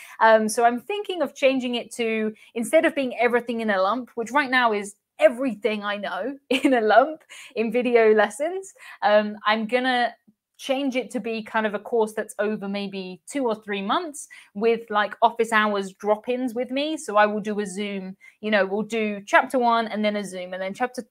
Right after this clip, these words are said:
two and then a Zoom, so we can discuss those. Uh, and I will be relaunching that soon, I think. But yes, that's exciting. I'm looking forward to that. I love, you know, working with the people who are in there, so being able to see them in kind of a different way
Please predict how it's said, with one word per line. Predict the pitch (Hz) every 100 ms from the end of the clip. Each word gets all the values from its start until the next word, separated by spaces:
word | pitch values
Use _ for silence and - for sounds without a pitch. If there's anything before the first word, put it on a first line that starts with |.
| _
two | - 247 220
and | 208
then | 202
a | 196
Zoom, | 196 196
so | 202
we | 196
can | 196 202
discuss | 196 - 208 214
those. | - 269 302 285 - - - -
Uh, | 196 196 190 -
and | 208
I | 208 214
will | 214
be | 220 214 202
relaunching | 233 240 214 214 208
that | 202 185
soon, | - 226 214
I | 180 196 -
think. | 170 165 - -
But | 202 185 - _ _ -
yes, | 247 226 220
that's | 247 349
exciting. | 330 - 202 196 220
I'm | 214
looking | 269 294 262
forward | 285 262
to | 208
that. | 202 202
I | 214
love, | 240 247 - _
you | 226 226
know, | 208 196 196 _
working | 208 214 214 233
with | 220
the | 202
people | 214 196
who | 196 190
are | 196
in | 208
there, | 254 302
so | 294 196
being | 196
able | 196
to | 185
see | - 226
them | 233 240
in | 247 226 214
kind | 220
of | 220 202
a |
different | 196 202 190
way | 190 190